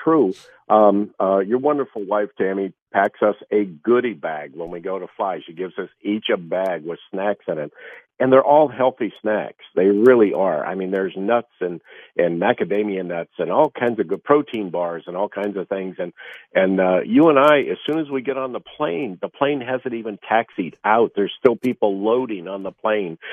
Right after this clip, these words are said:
and we're eating. I don't know if it's nervousness or, or what it is, but the one, one flight we took out to San Diego, we were laughing because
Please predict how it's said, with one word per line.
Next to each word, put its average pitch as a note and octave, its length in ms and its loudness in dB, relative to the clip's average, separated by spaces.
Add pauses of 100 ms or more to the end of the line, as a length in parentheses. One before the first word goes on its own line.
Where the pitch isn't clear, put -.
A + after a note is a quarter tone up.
(100)
and G2+ 100 6
we're A2+ 200 10
eating. A#2 420 4
I G2 140 2
don't A2 160 2
know G#2+ 100 4
if G2+ 140 -2
it's F2+ 180 -8
nervousness A#2+ 640 0 (100)
or, G2 220 -2 (340)
or A2+ 120 2
what B2+ 240 -2
it B2 120 0
is, G2 300 -6
but A2+ 160 -2 (360)
the A#2 60 2
one, D3+ 400 -2
one C3+ 320 4
flight A#2 220 0
we A2+ 80 -6
took A#2 200 0
out G#2 200 -6
to A2 120 -8
San A#2+ 220 -4
Diego, A2 460 -4
we A2 160 -6
were G#2 160 -6
laughing A2+ 480 -8
because A2 340 -4